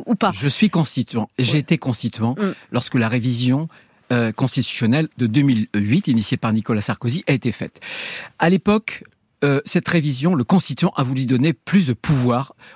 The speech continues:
Speaker 2: au Parlement, notamment en assouplissant le régime de l'article quarante-cinq des cavaliers législatifs. Avant, c'était,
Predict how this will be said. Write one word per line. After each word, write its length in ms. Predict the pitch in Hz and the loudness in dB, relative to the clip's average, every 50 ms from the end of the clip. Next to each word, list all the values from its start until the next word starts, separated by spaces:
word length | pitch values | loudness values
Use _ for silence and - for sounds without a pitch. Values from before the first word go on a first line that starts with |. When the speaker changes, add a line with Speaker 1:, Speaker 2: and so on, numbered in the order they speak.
| _ - | _ -2
Speaker 2:
au 100 | 151 131 | -2 0
Parlement, 440 | - 165 - 123 113 107 139 180 156 | 0 0 0 0 0 0 2 2 2
notamment 460 | 165 175 - 156 131 143 185 240 - - | 2 2 2 0 0 0 -2 -2 -2 0
en 140 | 139 143 | 2 2
assouplissant 600 | 202 202 - 233 185 - 170 - - - 151 202 - - - - | 2 2 2 0 0 0 -2 -2 -2 -2 -2 -4 -6 -10 -10 -4
le 160 | - 131 139 143 | 0 2 2 2
régime 420 | 135 160 151 131 160 180 208 196 - | 2 2 0 2 2 2 2 2 0
de 80 | - 123 | 0 -2
l'article 280 | 123 120 - 160 123 - | -2 -2 -2 -4 -4 -2
quarante-cinq 480 | - 123 117 113 104 - - 143 175 | -2 -2 0 -2 -2 0 0 0 0
des 120 | 139 117 110 | 0 0 0
cavaliers 340 | - 170 143 127 143 160 147 | 0 0 0 0 0 0 2
législatifs. 500 | 135 120 - - 107 - 107 98 - - - | 0 0 -2 -2 -4 -4 -6 -6 -6 -2 -2
Avant, 200 | 175 151 196 220 | 0 0 0 0
c'était, 340 | - - 147 - 208 214 | 0 0 -2 0 -2 -4